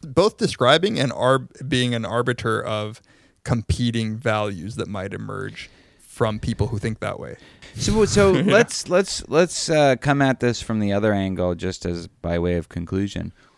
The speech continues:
Speaker 2: What constrains pluralism? And this was the listener's question, right? What constrains it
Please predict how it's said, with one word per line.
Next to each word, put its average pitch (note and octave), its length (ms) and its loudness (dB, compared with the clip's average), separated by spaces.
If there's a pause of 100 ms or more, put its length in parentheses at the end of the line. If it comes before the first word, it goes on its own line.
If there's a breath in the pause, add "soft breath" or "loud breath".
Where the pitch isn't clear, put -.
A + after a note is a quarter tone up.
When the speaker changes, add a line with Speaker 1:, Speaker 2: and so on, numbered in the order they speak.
(160 soft breath)
Speaker 2:
What C#3+ 340 2
constrains C3 1080 0
pluralism? G2 760 2
And G2+ 260 2
this G2+ 200 -2
was F#2+ 300 -6
the F2 600 2 (160)
listener's F2+ 640 2
question, F#2+ 640 2
right? F2 340 0
What G#2 300 2
constrains A2 800 0
it G2+ 220 0